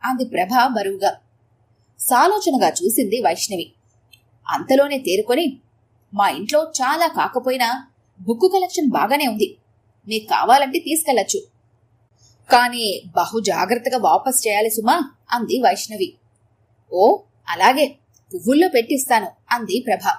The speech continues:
"పూలు అక్కర్లేదు, బుట్టలు చింపకుండా ఇస్తే చాలు" పెద్దగా నవ్వుతూ అంది వైష్ణవి. మరికొంతసేపు కూర్చుని తనింటికి వచ్చేసింది ప్రభ.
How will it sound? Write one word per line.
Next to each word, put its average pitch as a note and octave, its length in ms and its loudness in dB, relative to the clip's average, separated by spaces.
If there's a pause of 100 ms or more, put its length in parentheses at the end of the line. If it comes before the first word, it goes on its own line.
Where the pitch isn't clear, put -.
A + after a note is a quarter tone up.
(680)
"పూలు C4+ 260 6
అక్కర్లేదు, A3 480 0 (460)
బుట్టలు A#3+ 280 0
చింపకుండా C4+ 480 -2
ఇస్తే C#4 360 0
చాలు" A#3 180 4 (720)
పెద్దగా E4+ 360 2
నవ్వుతూ A3 380 -2
అంది G#3 360 -2
వైష్ణవి. F3+ 480 -4 (720)
మరికొంతసేపు A3 680 2
కూర్చుని F#3+ 580 -4 (120)
తనింటికి D4+ 340 0
వచ్చేసింది A3+ 580 0
ప్రభ. - 180 0